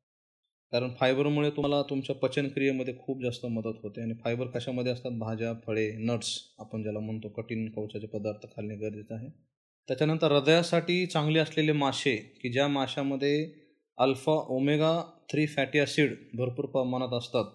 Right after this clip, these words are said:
ज्याच्यामुळे हृदयाचे विकार होत नाहीत, असे मासे खाणे तुम्हाला गरजेचे आहे. तळलेले मासे शक्यतो टाळावेत, ज्याच्यामध्ये मर्क्युरी असते. चांगली चरबी खाणे गरजेचं आहे तुम्हाला.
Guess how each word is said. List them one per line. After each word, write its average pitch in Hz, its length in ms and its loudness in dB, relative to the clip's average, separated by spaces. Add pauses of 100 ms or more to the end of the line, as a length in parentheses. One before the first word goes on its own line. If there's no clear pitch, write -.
(380)
ज्याच्यामुळे 127 420 -2
हृदयाचे 123 500 -2
विकार 123 280 0
होत 117 180 -4
नाहीत, 107 240 -2
असे 113 220 -6
मासे 113 300 -4
खाणे 113 240 -4
तुम्हाला 110 340 -8
गरजेचे 107 500 -4
आहे. 110 180 -10 (580)
तळलेले 147 300 4
मासे 143 320 0
शक्यतो 139 420 -4
टाळावेत, 123 520 2 (380)
ज्याच्यामध्ये 107 800 -2
मर्क्युरी 110 400 -4
असते. 113 260 -6
चांगली 135 500 0
चरबी 135 320 0
खाणे 123 300 -2
गरजेचं 113 440 -2
आहे 107 160 -4
तुम्हाला. 107 360 -8